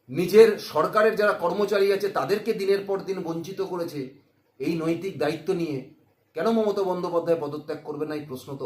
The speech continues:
অবশ্যই উঠছে। তবে আগামী দু তিন মাসের মধ্যে যদি সুপ্রিম কোর্ট বাদবাকি ডিএ দিয়ে দিতে বলে, তাহলে এই সরকার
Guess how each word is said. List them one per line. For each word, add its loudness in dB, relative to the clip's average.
অবশ্যই -12
উঠছে। -20
তবে 8
আগামী 6
দু 4
তিন 2
মাসের 4
মধ্যে 2
যদি 2
সুপ্রিম 0
কোর্ট -2
বাদবাকি -2
ডিএ 2
দিয়ে 0
দিতে 2
বলে, 0
তাহলে -4
এই -2
সরকার -4